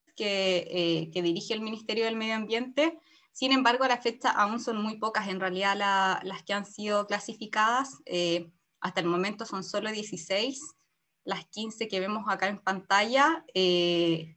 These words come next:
de estas quince, hay tres especies de aves playeras que se encuentran <clears throat> clasificadas en una categoría de peligro.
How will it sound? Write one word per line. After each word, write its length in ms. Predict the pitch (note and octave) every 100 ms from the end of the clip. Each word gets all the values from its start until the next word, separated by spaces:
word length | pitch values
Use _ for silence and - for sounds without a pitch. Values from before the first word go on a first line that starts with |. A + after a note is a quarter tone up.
| _
de 160 | F3+ F#3+
estas 380 | G#3 - G#3+ -
quince, 640 | B3 C4 C4 C4 C4+ C4+ _ _ _ -
hay 200 | F3+ F3
tres 240 | A#3+ B3+
especies 500 | A#3+ - G#3+ - F#3+
de 80 | F#3+
aves 160 | F#3+
playeras 380 | - F#3 F#3+ G3
que 100 | -
se 120 | F3+
encuentran 600 | F3+ F3+ F#3 F#3 G3+ - - _
<clears throat> 1000 | D4 C4+ C4+ - - _ _ _ _ -
clasificadas 640 | G3+ G3 F#3 F#3 F#3 G#3+ G3
en 180 | F#3+
una 140 | G3+ G#3
categoría 500 | G3+ F#3+ F3+ F#3 G3
de 100 | F#3+
peligro. 720 | F#3 F3+ G#3 A#3 D4 F#4+